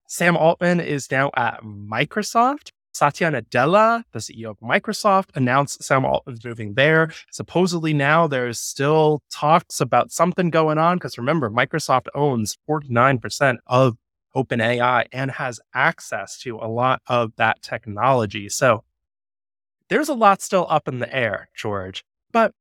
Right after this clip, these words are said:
I think what we wanna talk about is the really interesting narrative of a nonprofit board actually firing a tech C E O, arguably one of the most important and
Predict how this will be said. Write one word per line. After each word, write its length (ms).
I 80
think 200
what 160
we 120
wanna 220
talk 300
about 360
is 340
the 100
really 280
interesting 520
narrative 640
of 340
a 220
nonprofit 960
board 440
actually 420
firing 800
a 360
tech 340
C 320
E 200
O, 260
arguably 560
one 160
of 100
the 140
most 320
important 680
and 340